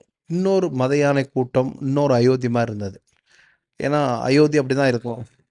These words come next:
ஆ, ஆமா. So, இது வந்து, அது ஆம்புலன்ஸு, இது ம-, அமரர் ஊர்தி.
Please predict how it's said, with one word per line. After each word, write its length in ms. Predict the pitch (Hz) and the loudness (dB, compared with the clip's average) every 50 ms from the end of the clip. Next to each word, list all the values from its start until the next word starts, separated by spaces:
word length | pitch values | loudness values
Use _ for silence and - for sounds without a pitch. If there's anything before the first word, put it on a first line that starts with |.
| _ - | _ -6
ஆ, 560 | 131 127 135 135 131 127 113 107 120 123 131 | -2 0 0 0 0 0 -2 -2 -2 -2 -2
ஆமா. 280 | 139 139 127 117 107 - - - - - _ _ _ _ _ _ _ | -2 -2 -2 -4 -4 -6 -12 -20 -20 -20 _ _ _ _ _ _ _
So, 160 | - - 156 | -4 0 0
இது 160 | 147 139 139 | 2 2 2
வந்து, 580 | 139 147 151 156 180 196 202 - - - - - | 2 2 0 0 0 -2 -2 -2 -4 -8 -12 -14
அது 260 | - - 135 151 156 | -8 -4 -2 0 2
ஆம்புலன்ஸு, 800 | 131 127 139 156 156 156 147 139 127 117 - - 127 131 170 - - _ _ _ _ _ _ _ _ _ | 2 2 0 0 0 0 0 0 -2 -4 -8 -6 -6 -6 -6 -6 -10 _ _ _ _ _ _ _ _ _
இது 200 | - - 147 165 | -10 -6 -4 -2
ம-, 800 | 156 147 139 135 127 123 120 117 117 113 113 113 113 113 117 120 | 0 2 2 4 4 4 4 4 2 2 0 0 -2 -2 -2 -4
அமரர் 360 | - - 131 147 151 143 135 | -4 -2 0 4 4 4 4
ஊர்தி. 420 | 123 117 117 113 110 101 95 104 | 4 2 0 -2 -4 -4 -6 -10